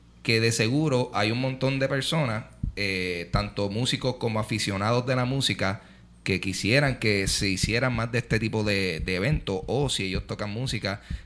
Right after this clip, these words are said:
que hay un foro para ellos, eh, tocar este tipo de música, porque lamentablemente la, la realidad es que no se da este tipo de cosas, ni este tipo de conciertos. O sea, es más probable tú ver un,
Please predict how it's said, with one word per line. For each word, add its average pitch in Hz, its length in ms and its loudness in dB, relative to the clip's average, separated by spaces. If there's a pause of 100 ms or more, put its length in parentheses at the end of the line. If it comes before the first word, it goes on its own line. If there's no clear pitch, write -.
que - 120 0
hay 104 120 0
un 156 140 0
foro 226 340 0
para 117 220 0
ellos, 110 240 0 (160)
eh, 120 640 -2 (120)
tocar 117 240 0
este 135 140 -2
tipo 131 140 -2
de 147 60 0
música, 175 180 0
porque 135 340 2
lamentablemente 131 1080 2
la, 110 240 0
la 107 160 4
realidad 104 360 0
es 107 100 0
que 127 340 2 (420)
no 120 360 -2
se 135 200 4
da 131 400 2
este 107 320 -2
tipo 113 300 -4
de 104 140 -2
cosas, 107 420 0
ni 95 120 -2
este 101 220 -4
tipo 101 260 -6
de 101 100 -4
conciertos. 98 560 -2
O 95 40 -4
sea, 92 320 -2
es 101 140 0
más 113 180 0
probable 127 460 2
tú 113 180 0
ver 117 220 4
un, 123 560 -2